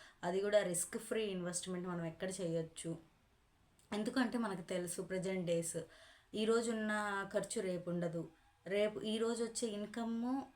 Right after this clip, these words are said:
మనకి రేపటికి ఏం పెరిగేదైతే ఏం ఉండదు. ఈ రోజు మనకి ఎంత సంపాదన ఉంటుందో రేపు కూడా అంతే సంపాదనే ఉంటుంది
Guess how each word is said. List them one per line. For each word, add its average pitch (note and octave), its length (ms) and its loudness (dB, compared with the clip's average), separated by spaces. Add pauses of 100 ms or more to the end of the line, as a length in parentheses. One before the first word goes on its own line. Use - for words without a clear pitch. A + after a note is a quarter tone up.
(140)
మనకి G#3 380 -2
రేపటికి G3 380 -2
ఏం G#3+ 120 0
పెరిగేదైతే G3 680 0
ఏం F3 200 0
ఉండదు. E3+ 320 0
ఈ F3+ 140 0
రోజు G3+ 220 2
మనకి F#3+ 260 -6
ఎంత F#3 160 -2
సంపాదన G3+ 460 -2
ఉంటుందో G3 380 -4
రేపు G3+ 240 -4
కూడా G#3 160 2
అంతే F#3 240 -2
సంపాదనే F#3 500 -2
ఉంటుంది D#3+ 480 -2